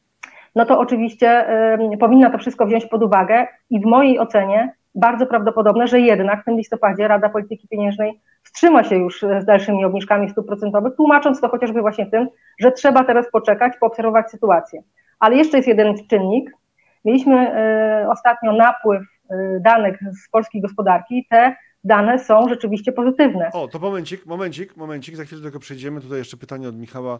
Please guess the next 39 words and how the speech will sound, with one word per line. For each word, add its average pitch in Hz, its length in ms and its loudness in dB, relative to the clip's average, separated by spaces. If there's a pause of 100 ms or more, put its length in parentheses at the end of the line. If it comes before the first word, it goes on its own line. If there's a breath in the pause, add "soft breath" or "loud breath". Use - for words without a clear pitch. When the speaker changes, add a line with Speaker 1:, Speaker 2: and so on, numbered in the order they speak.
(500 soft breath)
Speaker 2:
Duńca, 120 360 -12
czyli 220 420 -16 (220)
prezesa 202 400 -14
analiz 147 360 -12
on-, 117 140 -12
e, 120 880 -16
online. 135 760 -12
Dzień 123 140 -14
dobry, 143 260 -12
pytanie 123 300 -16
do 113 80 -14
pani 113 160 -16
Moniki. 131 360 -16
Jakie 123 180 -16 (220)
oczekiwania 117 500 -18
inflacyjne 113 480 -18
na 104 80 -18
początek 107 380 -20
dwadzieścia 101 640 -18
cztery? 82 340 -20
Co 113 140 -20
mówią 110 220 -18
modele 95 320 -16
banku? 76 400 -20 (1120 loud breath)
Speaker 1:
No, 285 200 4
to 285 140 4
jest 262 160 -2
trudne 262 240 4
pytanie, 214 400 2
bo 254 80 2
to 254 140 2
w 226 80 -2
zależności 254 460 4
od 269 100 -4
tego, 233 240 4 (140)
<laughs> 262 160 4
co 262 100 4
my 254 220 4 (140)
w, 247 40 -2